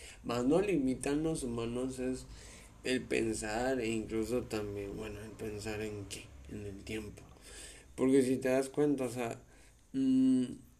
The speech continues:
si, ¿cuántas navidades voy a pasar con mi pareja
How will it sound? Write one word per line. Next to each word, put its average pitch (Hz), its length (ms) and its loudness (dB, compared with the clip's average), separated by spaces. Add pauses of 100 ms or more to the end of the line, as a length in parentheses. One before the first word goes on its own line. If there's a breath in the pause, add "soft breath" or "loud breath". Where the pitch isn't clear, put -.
(260)
si, 117 1200 -4
¿cuántas 127 360 -2
navidades 139 480 6
voy 120 180 -2
a 117 120 -4
pasar 123 360 -2
con 117 180 -2
mi 110 100 2
pareja 110 560 -2